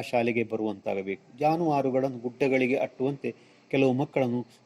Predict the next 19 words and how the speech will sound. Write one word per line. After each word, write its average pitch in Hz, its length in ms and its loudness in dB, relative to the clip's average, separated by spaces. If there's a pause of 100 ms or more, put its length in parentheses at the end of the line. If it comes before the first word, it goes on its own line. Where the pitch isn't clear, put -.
ಶಾಲೆಗೆ 127 360 6
ಅಟ್ಟುವಂಥ 135 600 0
ಕೆಲಸ 127 380 -2
ಅಲ್ಲಲ್ಲಿ 120 720 2
ಇವತ್ತು 120 280 -4
ನಡೀತಾ 113 420 0
ಇದೆ. 110 240 0 (420)
ಕಾರಣ 156 220 4
ಏನು? 113 320 0 (800)
ಮಕ್ಕಳಲ್ಲಿ 123 500 2
ಶಾಲೆಗೆ 127 360 2
ಹೋಗಬೇಕೆಂಬ 113 640 0
ಸ್ವಯಂ 123 360 0
ಪ್ರೇರಣೆ 110 480 0 (160)
ಮೂಡಿಲ್ಲ. 107 360 -2 (480)
ಮನೆ 139 160 2
ಮನೆಗಳಲ್ಲಿ 147 580 4
ವಿದ್ಯಾಲಯಗಳ 135 800 2
ಬಗ್ಗೆ 117 420 -2